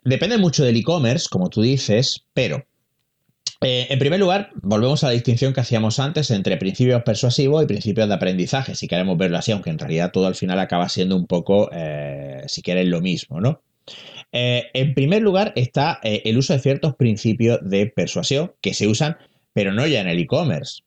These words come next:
se usan de toda la vida. Por ejemplo, eh, Cialdini esboza seis principios y podemos encontrarlos casi todos a día de hoy en el e-commerce. Los principios son reciprocidad,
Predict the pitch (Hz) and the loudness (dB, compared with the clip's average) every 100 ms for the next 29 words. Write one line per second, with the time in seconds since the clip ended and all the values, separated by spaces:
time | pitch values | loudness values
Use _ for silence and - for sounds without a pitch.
0 | - - - 73 82 - 104 120 - 71 | -14 -10 -6 -6 -4 -2 2 2 0 -6
1 | - 107 98 78 71 69 - - 92 117 | -4 -2 -2 -4 -6 -10 -12 -2 -2 0
2 | 135 139 _ _ - - - - 110 110 | -4 -10 _ _ -18 -16 -16 -6 -4 0
3 | 120 143 202 165 175 143 127 117 - 165 | 2 2 2 0 0 0 0 0 -2 -4
4 | - 143 147 _ _ _ 90 92 90 117 | -8 -14 -16 _ _ _ -4 -2 0 0
5 | 139 135 120 107 139 135 117 107 120 143 | 2 4 2 2 0 0 0 0 0 0
6 | - - 95 110 110 117 117 90 82 - | -2 -4 0 2 4 4 2 0 -2 -6
7 | 65 - - 107 107 135 147 92 87 98 | -10 -8 -4 -2 0 2 0 0 0 0
8 | 92 90 117 202 | -2 0 0 0